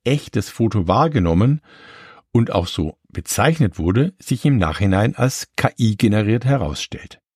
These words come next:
Was passiert dann bezüglich Wahrnehmung und Bezeichnung? Und tatsächlich sagt eine breite Mehrheit der Befragten,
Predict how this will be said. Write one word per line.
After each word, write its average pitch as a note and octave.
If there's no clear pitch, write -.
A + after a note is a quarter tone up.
Was -
passiert B2
dann C3
bezüglich G2
Wahrnehmung A#2+
und A#2
Bezeichnung? C3
Und B2+
tatsächlich C3+
sagt -
eine G#2
breite F2+
Mehrheit G#2
der F2+
Befragten, F#2